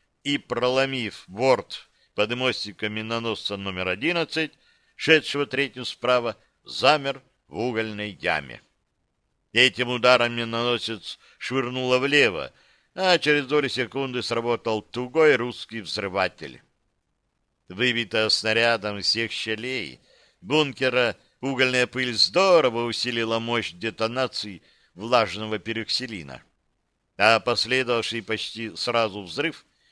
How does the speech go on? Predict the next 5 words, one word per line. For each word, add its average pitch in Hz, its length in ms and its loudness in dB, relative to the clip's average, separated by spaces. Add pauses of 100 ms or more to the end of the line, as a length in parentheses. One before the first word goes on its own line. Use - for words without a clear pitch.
единственного, 110 800 -4 (340)
зато 123 280 0
большого 123 500 2
локомотивного 107 880 -4
котла 104 540 -2